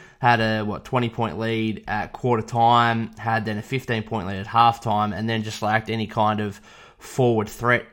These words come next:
in the second half." Kicked us, well, I mean, we kicked four goals in either half, but two of those goals in the second half came in the last two or three minutes when we got behind. So, I mean,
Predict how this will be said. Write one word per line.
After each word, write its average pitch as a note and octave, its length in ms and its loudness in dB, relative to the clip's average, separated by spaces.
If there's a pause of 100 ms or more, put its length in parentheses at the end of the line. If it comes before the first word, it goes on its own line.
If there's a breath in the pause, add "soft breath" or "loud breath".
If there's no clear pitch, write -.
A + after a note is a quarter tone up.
in A2 100 -2
the A2+ 60 -4
second A2 380 -4
half." A2 420 4
Kicked A#2 240 -6
us, - 320 -12
well, A2 120 -2
I G#2+ 40 2
mean, A2+ 160 -2
we G#2 40 -6
kicked A2+ 200 -8
four G#2+ 180 -2
goals G#2 240 -6
in G#2 80 -6
either G#2+ 180 -4
half, G2 360 0
but - 180 -8
two A#2+ 160 0
of G#2+ 60 0
those G2+ 180 -6
goals G2+ 320 -2
in F#2 80 -6
the F#2+ 220 -8
second G#2 340 -8
half G2 300 -6
came G#2 260 -2
in G2+ 80 -6
the G2+ 60 -8
last G#2 420 -4
two A#2 80 -4
or G2 100 -2
three G2+ 220 -8
minutes G#2+ 380 -6 (460 loud breath)
when A#2 180 0
we G#2+ 160 -2
got A2+ 260 -4
behind. G#2+ 560 2
So, A2+ 360 4 (760)
I C3 100 0
mean, C3 260 4